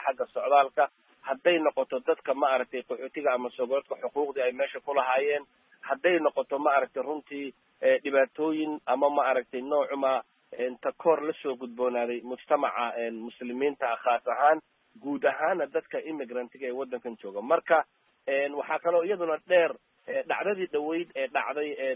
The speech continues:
dadkii cibaadaysan hayay, ee, maaragtay, ee, community-ga Yahuudda ah lagu beegsaday, iyada oo maaragtay faldambiyeed la, lala maaganaa dadka, ee, iyaguna madowga ah kiniisadahooda laga hortagay. Ee, yaa waxaan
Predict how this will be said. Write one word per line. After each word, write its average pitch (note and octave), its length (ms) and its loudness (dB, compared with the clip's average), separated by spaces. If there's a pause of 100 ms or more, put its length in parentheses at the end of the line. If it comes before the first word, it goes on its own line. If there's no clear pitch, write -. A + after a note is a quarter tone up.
dadkii D#3+ 520 -2
cibaadaysan C3 640 2
hayay, C3 380 -4
ee, B2 140 4
maaragtay, B2+ 680 0
ee, B2 120 2
community-ga C3+ 560 -2
Yahuudda B2+ 360 2
ah A#2+ 200 2
lagu C3+ 220 -2
beegsaday, D3 440 0 (340)
iyada D#3+ 280 4
oo D3 180 -2
maaragtay C#3+ 380 -4
faldambiyeed C3+ 580 -6
la, D#3 160 2
lala D3+ 320 4
maaganaa B2 500 2
dadka, C3+ 440 -2
ee, C3 120 -2
iyaguna C#3 360 -4
madowga C3+ 440 -2
ah B2 60 -4
kiniisadahooda C3+ 600 -6
laga C#3+ 160 2
hortagay. C#3+ 420 2 (420)
Ee, C3+ 80 -2 (100)
yaa D#3+ 100 6
waxaan F3+ 280 4